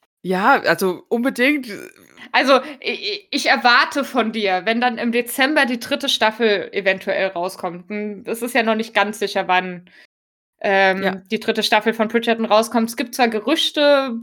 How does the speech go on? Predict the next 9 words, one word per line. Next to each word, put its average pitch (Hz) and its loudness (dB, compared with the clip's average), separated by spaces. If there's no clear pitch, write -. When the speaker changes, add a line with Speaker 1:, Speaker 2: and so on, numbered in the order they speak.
Speaker 2:
bezüglich 240 -4
eines 220 2
Startdatums, 226 2
aber 202 0
bestätigt 226 -4
wurde 220 4
es 208 -2
noch 190 -6
nicht. 311 -2